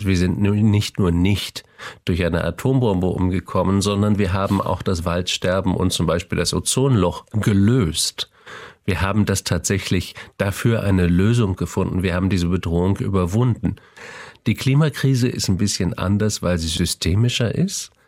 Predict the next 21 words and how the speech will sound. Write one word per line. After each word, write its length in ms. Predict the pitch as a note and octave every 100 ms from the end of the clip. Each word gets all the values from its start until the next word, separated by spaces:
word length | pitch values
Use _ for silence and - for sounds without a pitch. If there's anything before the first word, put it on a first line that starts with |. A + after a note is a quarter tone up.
| _
Also, 360 | - F#2+ F#2+ F2+ - _
um 180 | - G2+
das 160 | F#2 E2+
Ozonloch 520 | F#2 - G2 G2+ F2+
zu 120 | -
schließen, 400 | F#2 G2+ G2+ -
musste 360 | F#2 F#2+ - F2+
man 180 | E2 F#2
nur 260 | F#2 -
F 160 | F#2 -
C 200 | - F2+
K 240 | - E2+
Ws 300 | E2+ F#2 G2
aus 320 | - F2 -
Kühlaggregaten 1120 | - G#2 G#2+ G#2 - F#2 - F2+ E2+ F2 - F#2
verbannen 520 | F#2 D#2 E2 F#2+ G2
und 220 | E2 F#2
durch 100 | F2+
irgendwas 400 | E2+ F#2 F2 E2+
anderes 400 | F#2+ G2 F2+ E2
ersetzen. 540 | E2+ E2+ E2+ - -